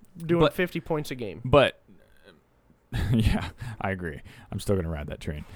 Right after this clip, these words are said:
Speaker 2: But I'm, I think we're both starting to see that it's, dare I say, not just Fichtner. It's, it's almost the, I think, like you said about Ben's knee, Ben,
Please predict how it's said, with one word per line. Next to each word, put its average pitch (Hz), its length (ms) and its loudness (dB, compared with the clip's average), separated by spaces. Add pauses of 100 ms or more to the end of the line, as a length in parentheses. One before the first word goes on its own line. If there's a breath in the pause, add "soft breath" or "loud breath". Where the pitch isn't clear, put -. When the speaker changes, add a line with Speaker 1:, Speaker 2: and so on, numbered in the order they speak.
(360 loud breath)
Speaker 2:
But 127 280 8
I'm, 117 200 4
I 110 120 4
think 160 200 4
we're 147 100 4
both 123 380 10
starting 110 380 4
to 107 60 6
see 120 420 0 (380)
that 104 180 4
it's, - 260 -8 (1600 loud breath)
dare 117 260 -2
I 110 100 2
say, 117 360 4
not 98 440 4
just 113 380 2
Fichtner. 135 540 2
It's, 117 260 0
it's 120 180 4
almost 139 420 4
the, 123 120 4 (340 loud breath)
I 117 80 4
think, 135 220 4
like 117 220 6
you 117 60 4
said 143 220 6
about 95 300 4
Ben's 104 260 6
knee, 131 300 6 (500 soft breath)
Ben, 104 380 2